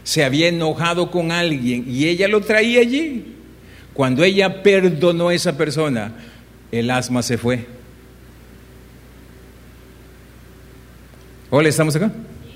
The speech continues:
Y de ese, de esa fiera que está acechando de la puerta del otro lado, es que Dios quiere librarte.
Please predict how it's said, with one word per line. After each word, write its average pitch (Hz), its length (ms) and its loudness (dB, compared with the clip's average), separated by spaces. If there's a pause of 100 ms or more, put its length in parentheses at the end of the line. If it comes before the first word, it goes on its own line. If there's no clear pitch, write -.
(3750)
Y 185 160 6
de 175 420 6
ese, 254 520 -2 (120)
de 170 160 2
esa 220 300 0
fiera 185 600 0 (960)
que 147 100 0
está 147 240 0
acechando 208 800 2
de 165 100 2
la 147 200 -4
puerta 165 440 0
del 123 180 -2
otro 151 200 -2
lado, 123 320 -2 (220)
es 131 160 -2
que 135 140 -2
Dios 123 180 -2
quiere 117 200 -2
librarte. 110 440 -4